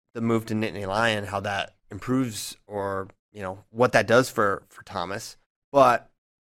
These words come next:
I don't know. It's, for me, it's Spencer versus Dayton. I get the Gilman, I get the Hawkeye thing, but for me, that's the match I, I, I would prefer to see more.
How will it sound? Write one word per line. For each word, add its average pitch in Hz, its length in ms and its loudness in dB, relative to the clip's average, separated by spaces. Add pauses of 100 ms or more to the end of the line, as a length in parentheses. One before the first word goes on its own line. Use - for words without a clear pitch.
(340)
I 123 60 -10
don't 151 100 0
know. 151 220 2
It's, 123 200 -2
for 160 140 6
me, 170 180 10
it's 202 160 6
Spencer 170 400 4
versus 180 240 0
Dayton. 208 520 0
I 143 140 4
get 147 220 0
the 147 60 -2
Gilman, 147 500 4
I 131 80 4
get 135 260 -4
the 127 500 4 (300)
Hawkeye 135 460 2
thing, 139 540 -2 (520)
but 101 220 -4
for 107 100 -10
me, 110 280 -2 (200)
that's 104 220 -8
the 92 80 -12
match 82 260 -6
I, 90 340 -4 (140)
I, 90 60 -12
I - 20 -8
would 87 120 -10
prefer - 240 -14
to 67 80 -16
see - 160 -14
more. 67 380 -12